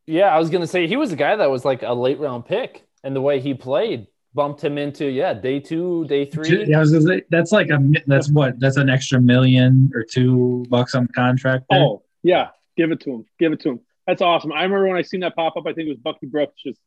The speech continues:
Speaker 3: wetting his panties over that. I was like, "Damn, man,
Speaker 2: <laughs>
Speaker 3: like, I will take that. <laughs> I will take that." But anyways, here is my backup. Since you guys are giving a mock each, I have a backup prepared for us. So if for whatever reason Jamar Chase is not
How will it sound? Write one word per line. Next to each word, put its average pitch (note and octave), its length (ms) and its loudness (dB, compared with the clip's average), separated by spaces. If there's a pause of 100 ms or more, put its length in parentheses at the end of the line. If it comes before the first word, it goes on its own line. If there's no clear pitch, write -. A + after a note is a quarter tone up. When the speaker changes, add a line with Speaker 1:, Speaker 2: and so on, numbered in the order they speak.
(440)
Speaker 3:
wetting D3 320 -4
his C3 100 -10
panties C#3 420 -6
over B2 200 -4
that. B2+ 160 -4
I C3+ 100 -2
was C3 100 -6
like, B2+ 240 -6
"Damn, D3 220 -2
man, C#3 220 -6
Speaker 2:
<laughs> - 0 -
Speaker 3:
like, B2 240 -2 (400)
I E3 160 0
will E3+ 160 0
take E3 320 -2
that. C3+ 180 -8 (200)
<laughs> - 40 -10
I A3 80 0
will G3 320 -4
take D#3+ 300 -8
that." C#3 220 -10 (260)
But A#3 100 0
anyways, B3 380 -2 (340)
here A#3+ 200 -6
is G3+ 180 -8
my F#3+ 220 -6
backup. C#3 640 -6
Since - 280 -18
you D#3 100 -4
guys D3 240 0
are D3+ 60 -4
giving C#3+ 240 -6
a C#3 60 -8
mock C#3+ 280 -8
each, C#3+ 320 -2
I C#3 120 -8
have C3+ 180 -4
a - 20 -8
backup C3 380 -4
prepared A#2+ 380 -8
for A#2+ 140 -8
us. - 140 -16 (380)
So F3+ 500 0 (140)
if D#3+ 220 0
for D3+ 100 -2
whatever F3 300 0
reason F#3 340 -2
Jamar D#3 340 -8
Chase F3 300 -8
is D3 140 -16
not E3 180 -8